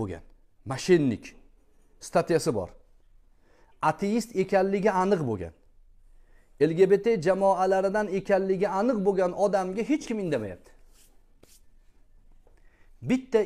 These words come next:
imomni kimnidir yashirincha yozib olgan suhbati bilan olib borib sazoyi qilinyapti. Gapirmagan, e, anaqa qolgani yo'q, gapirmagan, yozmagan odam qolgani yo'q. Tuppa tuzuk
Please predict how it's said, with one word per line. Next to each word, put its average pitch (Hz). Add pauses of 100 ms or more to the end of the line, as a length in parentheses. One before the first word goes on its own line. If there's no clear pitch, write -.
(140)
imomni 208 (340)
kimnidir 202 (280)
yashirincha 196 (120)
yozib 196
olgan 175
suhbati 180
bilan 165 (120)
olib 202
borib 240 (120)
sazoyi 175
qilinyapti. 110 (1900)
Gapirmagan, 180
e, 131 (220)
anaqa 165 (100)
qolgani 202
yo'q, 277 (520)
gapirmagan, 180 (100)
yozmagan 165
odam 151
qolgani 101
yo'q. - (420)
Tuppa 254
tuzuk 196